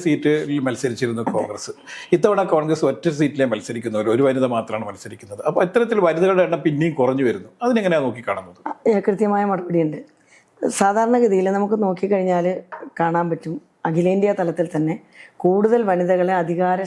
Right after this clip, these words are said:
Speaker 2: ശ്രേണിയിൽ എത്തിച്ചിട്ടുള്ളതും നേതൃത്വത്തിൽ കൊണ്ടുവന്നിട്ടുള്ളതും അത് ഇന്ത്യൻ നാഷണൽ കോൺഗ്രസ് തന്നെയാണ്. ഇപ്പം നമ്മൾ ഈ അനുഭവിക്കുന്ന പഞ്ചായത്തി രാജ് നഗരപാലിക നിയമം കൊണ്ടുവന്നിട്ടുള്ളതും
Speaker 1: രാജീവ്,
Speaker 2: അതും
Speaker 1: അതെ,
Speaker 2: ഇന്ത്യൻ
Speaker 1: രാജീവ്
Speaker 2: നാഷണൽ
Speaker 1: ഗാന്ധി.
Speaker 2: കോൺഗ്രസ് തന്നെയാണ്.
Speaker 1: രാജീവ് ഗാന്ധിന്റെ കാലത്ത്.
Speaker 2: പിന്നെ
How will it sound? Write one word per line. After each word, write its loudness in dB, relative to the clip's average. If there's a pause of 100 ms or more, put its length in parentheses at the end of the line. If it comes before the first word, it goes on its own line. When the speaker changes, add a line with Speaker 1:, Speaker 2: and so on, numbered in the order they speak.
Speaker 2:
ശ്രേണിയിൽ 0
എത്തിച്ചിട്ടുള്ളതും -6 (440)
നേതൃത്വത്തിൽ 2
കൊണ്ടുവന്നിട്ടുള്ളതും 0 (160)
അത് 0
ഇന്ത്യൻ 4
നാഷണൽ -2
കോൺഗ്രസ് -4
തന്നെയാണ്. 2 (600)
ഇപ്പം 2
നമ്മൾ 2 (220)
ഈ 4 (120)
അനുഭവിക്കുന്ന 0 (320)
പഞ്ചായത്തി 2
രാജ് 0
നഗരപാലിക 2 (180)
നിയമം 0 (360)
കൊണ്ടുവന്നിട്ടുള്ളതും 0 (160)
Speaker 1:
രാജീവ്, 2
Speaker 2:
അതും 0
Speaker 1:
അതെ, 0
Speaker 2:
ഇന്ത്യൻ 2
Speaker 1:
രാജീവ് 2
Speaker 2:
നാഷണൽ -2
Speaker 1:
ഗാന്ധി. -8
Speaker 2:
കോൺഗ്രസ് -2
തന്നെയാണ്. 0
Speaker 1:
രാജീവ് 2
ഗാന്ധിന്റെ -2
കാലത്ത്. 2
Speaker 2:
പിന്നെ 2